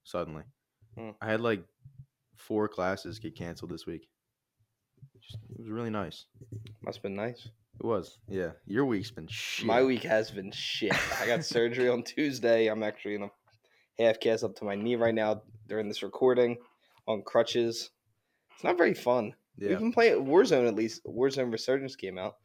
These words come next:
Speaker 2: So
Speaker 1: Warzone
Speaker 2: been,
Speaker 1: has been
Speaker 2: so that's
Speaker 1: nice.
Speaker 2: been something nice to do.
Speaker 1: Yeah.
Speaker 2: But, uh, what else? Yeah, a couple of my classes have been canceled as well, so I haven't been missing too much.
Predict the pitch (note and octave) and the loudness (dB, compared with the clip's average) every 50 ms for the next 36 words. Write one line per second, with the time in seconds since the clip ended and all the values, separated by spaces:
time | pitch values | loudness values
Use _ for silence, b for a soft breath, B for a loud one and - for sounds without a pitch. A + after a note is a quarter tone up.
0 | b b b b - A#2 C#3 D#3 C3+ C3+ A2+ A2+ A2 G#2 F2 F2+ E2+ C#3 C#3+ C#3+ | b b b b -2 0 2 2 2 2 0 0 -2 -2 -4 -2 0 2 2 2
1 | C#3+ - D3+ D3 - - B2+ A#2 A2 A#2 G#2+ G#2+ G#2+ A2 A#2 G#2 G#2 G#2 G2+ - | 2 -2 -8 -6 -2 0 0 0 0 -2 -4 -4 -6 -6 -6 -4 -4 -4 -4 -6
2 | - G2 F#2+ G2 G2 G2+ - _ - G2+ D#2+ - - - _ _ _ _ _ _ | -8 -8 -6 -4 -6 -6 -6 _ -12 -10 -10 -10 -10 -14 _ _ _ _ _ _
3 | _ _ _ _ _ _ _ - A2+ A#2 A#2 A2+ A2+ A2+ A2+ A2 C3 C#3 A#2+ G#2 | _ _ _ _ _ _ _ 0 2 2 4 4 2 2 2 0 0 0 0 0
4 | G2+ - - C3 C#3+ - F#3+ F#3 C#3 A#2 G#2+ - - C3 A2+ A2+ A2+ A#2 A2+ G#2 | -2 -4 -8 -6 0 4 6 6 6 6 4 -2 -4 -4 -4 -2 -2 -2 -2 0
5 | - A2+ G#2+ G#2+ - G2+ G#2+ G#2 - - A2 G#2 G#2 - G#2 G#2 A2+ A#2 A#2 B2 | 2 2 0 0 0 -6 -8 -8 -6 -6 -6 -6 -6 -6 -6 -6 -2 -2 -2 -2
6 | A#2+ - A2+ A#2+ C3+ C3 A#2+ A2+ A2 G#2+ G#2+ G#2 - G2 G2 - - A2+ G#2 F#2+ | -2 -2 0 0 0 0 -2 -4 -4 -4 -4 -6 -6 -8 -10 -8 -8 -8 -6 -6
7 | F2+ G2 - - - - | -8 -8 -10 -12 -18 -18